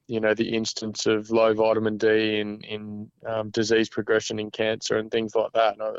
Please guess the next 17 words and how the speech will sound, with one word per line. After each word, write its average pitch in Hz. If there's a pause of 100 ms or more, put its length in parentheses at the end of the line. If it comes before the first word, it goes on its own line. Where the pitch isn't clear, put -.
that's 113
how 110
important 104
this -
is. 110
So 113 (580)
I 131
haven't 147
managed 135
myself 123
the 127
last 120
few 117
days, 117
mate, 123
but, 120
uh, 113